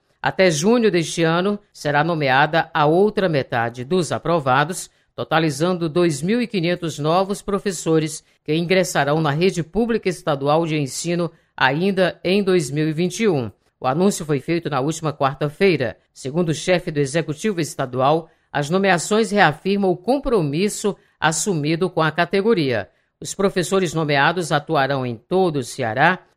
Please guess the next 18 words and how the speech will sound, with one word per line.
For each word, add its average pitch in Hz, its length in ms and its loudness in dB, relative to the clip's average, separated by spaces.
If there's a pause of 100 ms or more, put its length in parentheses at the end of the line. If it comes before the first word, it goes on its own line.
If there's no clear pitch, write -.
nas 123 260 -8
treze 190 380 4
disciplinas 170 800 -2
do 127 100 -6
ensino 202 440 -4
médio, 156 420 0 (260)
mais 143 400 0
a 170 80 0
língua 135 400 0
brasileira 143 560 0
de 127 120 -12
sinais. 120 640 -2 (240)
O 117 80 -10
vice-presidente 165 920 0
da 143 100 0
Comissão 147 480 -2
de 160 80 0
Educação, 143 640 0